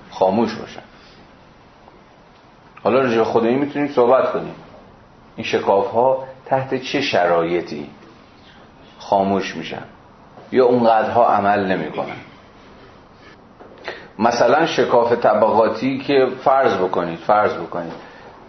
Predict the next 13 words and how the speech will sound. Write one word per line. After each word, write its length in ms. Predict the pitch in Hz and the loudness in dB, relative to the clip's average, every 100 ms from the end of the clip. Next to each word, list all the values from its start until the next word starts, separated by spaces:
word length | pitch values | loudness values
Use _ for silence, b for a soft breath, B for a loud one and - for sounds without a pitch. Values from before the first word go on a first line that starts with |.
| - | -4
همین 340 | 156 160 151 127 | 0 2 2 2
روزها 320 | 123 113 131 | 2 2 4
در 260 | 139 127 | 4 4
جامعه 240 | 113 110 120 | 2 2 2
آمریکا 560 | 110 110 104 101 - | 2 0 0 -4 -6
سر 280 | - 107 101 | -2 2 2
باز 680 | 90 92 92 110 - - - | 0 -4 2 4 4 0 0
کرده 500 | 98 92 87 95 95 | 2 2 2 0 0
و 140 | 92 | 2
به 120 | 92 92 | 2 0
برآمد 880 | 92 98 98 95 101 113 110 110 101 | 2 4 4 2 2 2 2 0 0
گفتمان‌های 720 | 92 - 95 95 92 113 135 | -4 -4 0 0 2 2 4
رسما 600 | 113 98 - 104 123 | 4 2 -2 0 0